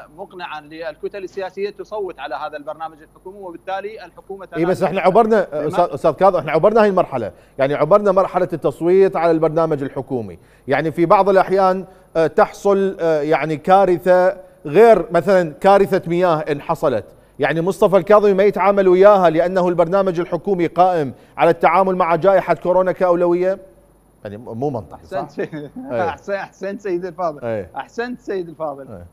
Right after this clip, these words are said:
Speaker 1: يعني ما حدث في ذي قار، وحضرتك متابع،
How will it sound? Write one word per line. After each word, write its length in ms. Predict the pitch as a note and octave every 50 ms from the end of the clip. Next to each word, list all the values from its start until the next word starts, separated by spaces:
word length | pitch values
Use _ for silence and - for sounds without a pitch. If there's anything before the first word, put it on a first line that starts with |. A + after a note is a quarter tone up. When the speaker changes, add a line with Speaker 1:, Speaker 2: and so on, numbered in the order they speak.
| _ -
Speaker 1:
يعني 480 | B2 C#3+ C#3+ D3 D#3+ F3 F3 F3+ F#3 F3+ _ _ _ _ _ _ _ _
ما 180 | C#3 D3+ F3 E3
حدث 440 | - G3 A3+ A3+ A#3+ G3+ G3+ G3+ -
في 120 | G#3 G#3+
ذي 160 | G#3+ A3 A3
قار، 300 | A3 A3+ A3+ G#3+ G3+ F#3 _ _ E3
وحضرتك 760 | E3 F3 F3 E3+ - - F3+ F#3+ G3+ G#3+ F#3+ - G#3+ G3+ G3+ _ - G3+ G3 F#3 F#3 F#3 F#3
متابع، 500 | F#3 F#3+ - G#3 G#3 F#3+ F3 E3 D#3+